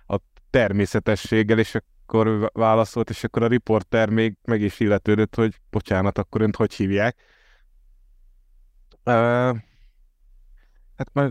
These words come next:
nem tudom, lehet pár év múlva valaki, vagy húsz-harminc év múlva valaki így oda megy az Alissonhoz.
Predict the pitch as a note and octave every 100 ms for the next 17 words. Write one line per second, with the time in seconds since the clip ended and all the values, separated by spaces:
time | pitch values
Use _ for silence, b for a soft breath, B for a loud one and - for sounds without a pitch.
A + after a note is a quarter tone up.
0 | - A2+ F#2 E2+ A2 G#2+ F#2+ - G#2 F#2+
1 | G2 G2+ G2 G2 F#2 - G#2 F#2+ - -
2 | G#2 - G2 G2 F2+ G2+ G2 F#2+ G2 F#2+
3 | F2+ G2 F#2 F#2 F#2 F2+ F2+ F2+ F2 -
4 | F2+ F2 G2